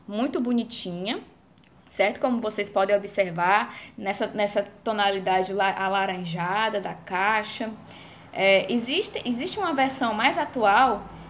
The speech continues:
que foi lançada agora no ano de dois mil e vinte e um, que vem em uma conformação menor, de volumetria de cinquenta mililitros. Eu ainda não testei essa versão do Ops, laranjinha, novo.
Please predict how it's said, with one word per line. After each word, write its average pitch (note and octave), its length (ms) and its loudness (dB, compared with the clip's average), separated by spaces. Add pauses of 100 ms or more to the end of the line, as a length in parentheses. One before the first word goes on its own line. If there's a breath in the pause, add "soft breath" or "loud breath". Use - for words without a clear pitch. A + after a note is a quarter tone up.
(120)
que A#3 100 -6
foi A#3+ 200 0
lançada A3+ 420 0
agora G3+ 260 6
no G3 160 -2
ano F3+ 280 -4
de F#3 100 -4
dois F#3 160 0
mil A3 140 -2
e D4 80 -2
vinte A#3+ 340 -4
e E3+ 60 -6
um, A#3 340 -2 (1200 loud breath)
que C#4 140 0
vem D4 480 2
em C4+ 160 2
uma C4 160 0
conformação C4 1160 0 (120)
menor, C4 500 2
de A3 140 -6
volumetria A#3 560 -4
de G#3 100 -8
cinquenta C4+ 420 -6
mililitros. B3+ 560 -2 (300 loud breath)
Eu A#3+ 140 0
ainda C4+ 260 2
não C#4+ 220 2
testei E4+ 500 0
essa D4 240 0
versão C4+ 380 -2
do D#4+ 100 -4
Ops, G3 380 2
laranjinha, G3 720 -2
novo. F3 340 -6